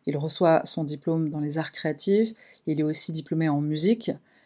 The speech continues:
Il est en couple avec une femme qui s'appelle Nicole Alexander, qui comme lui est cinéaste et productrice. L'œuvre la plus connue de Collier, le film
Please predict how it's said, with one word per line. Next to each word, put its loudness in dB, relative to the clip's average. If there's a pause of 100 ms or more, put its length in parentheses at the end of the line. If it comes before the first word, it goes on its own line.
(180)
Il 4
est 2
en 2
couple 2
avec 2
une 0
femme 0
qui -6
s'appelle -4
Nicole 2
Alexander, 0 (100)
qui -6
comme -4
lui -2 (440)
est 0
cinéaste 0
et 0
productrice. -2 (320)
L'œuvre 6
la 4
plus -6
connue 4 (220)
de -2
Collier, 6
le 0
film 2